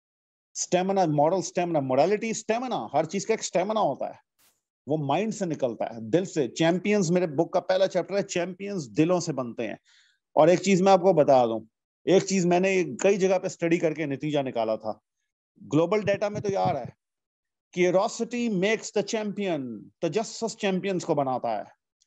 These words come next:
टैलेंट नहीं बनाता। टैलेंट के ऊपर माइथोलॉजी का लफ्ज लग गया इंटरनेशनली, दुनिया के हर लिटरेचर में ये मिथ होता है। मैं कोई तीन हफ्ते पहले, अ, समीना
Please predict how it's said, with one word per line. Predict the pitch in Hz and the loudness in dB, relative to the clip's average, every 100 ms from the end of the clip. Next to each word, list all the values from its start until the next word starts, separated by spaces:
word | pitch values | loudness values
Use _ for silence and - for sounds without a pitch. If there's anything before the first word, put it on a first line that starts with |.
| _ - | _ 2
टैलेंट | 196 220 202 | 4 2 -2
नहीं | 214 220 | -2 0
बनाता। | 202 180 190 | 2 2 2
टैलेंट | 160 180 196 214 175 | 2 0 -2 -4 -4
के | |
ऊपर | 202 220 | 0 0
माइथोलॉजी | 202 185 175 196 214 208 | 0 -2 0 -4 -4 -8
का | 214 | -6
लफ्ज | 208 165 | -4 -2
लग | 175 | -2
गया | 156 151 | -2 -6
इंटरनेशनली, | 135 131 120 - - _ _ _ _ _ _ _ _ _ _ _ - | -6 -12 -12 -14 -14 _ _ _ _ _ _ _ _ _ _ _ -2
दुनिया | 156 190 | 2 2
के | 185 | 2
हर | 185 | 0
लिटरेचर | 202 156 147 131 | -2 -6 -8 -10
में | 104 107 _ _ _ _ _ _ _ _ _ _ _ - | -12 -16 _ _ _ _ _ _ _ _ _ _ _ 2
ये | 135 | 6
मिथ | 180 190 | 6 6
होता | 160 117 101 | 4 2 -4
है। | - _ _ _ _ _ _ _ _ 120 | -8 _ _ _ _ _ _ _ _ 0
मैं | 156 196 202 190 - _ _ - | 2 4 2 0 -10 _ _ 0
कोई | 170 | 0
तीन | 165 165 185 | 2 0 2
हफ्ते | 175 - 185 | 2 2 0
पहले, | 160 156 175 175 | 2 2 0 0
अ, | - 131 127 - - - | 0 0 0 -4 -14 -14
समीना | - 147 151 160 | -6 -2 0 0